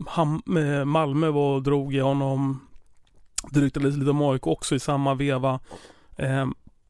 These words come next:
han har inte gett några intervjuer, bland annat därför att de i Tyskland gav honom, liksom ger till alla spelare i princip munkavle. De får, de får inte prata om de inte får tillstånd från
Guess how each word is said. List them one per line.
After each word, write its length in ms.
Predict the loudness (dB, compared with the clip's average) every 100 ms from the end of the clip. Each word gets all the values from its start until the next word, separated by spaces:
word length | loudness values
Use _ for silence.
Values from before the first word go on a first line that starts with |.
| _ -20 _ _ -2
han 140 | 2
har 40 | 4
inte 160 | 2
gett 100 | 0
några 180 | 2 0
intervjuer, 640 | 0 -2 0 0 0 -2 -6
bland 340 | 0 2 2
annat 260 | 0 -2 -2
därför 240 | -2 -2
att 100 | -4
de 140 | -2 -2
i 40 |
Tyskland 480 | -2 -2 -2 -2 0
gav 140 | 0
honom, 480 | 0 -2 -4 -6 -12 -20 _ -6
liksom 260 | -4 0 0
ger 140 | 0
till 120 | -2
alla 260 | 0 0 -2 -4 -10
spelare 400 | -6 -4 -2 -6 -6
i 140 | -4
princip 240 | -4 -4 -2
munkavle. 460 | -2 0 -2 -2
De 80 | -2
får, 160 | -4 -4
de 140 | -2 0
får 100 | -2
inte 120 | -4
prata 360 | 0 0 0 -2
om 60 |
de 100 | 0
inte 120 | -2 -6
får 60 |
tillstånd 560 | -6 -6 -6 -6 -6 -6
från 300 | -6 -6 -8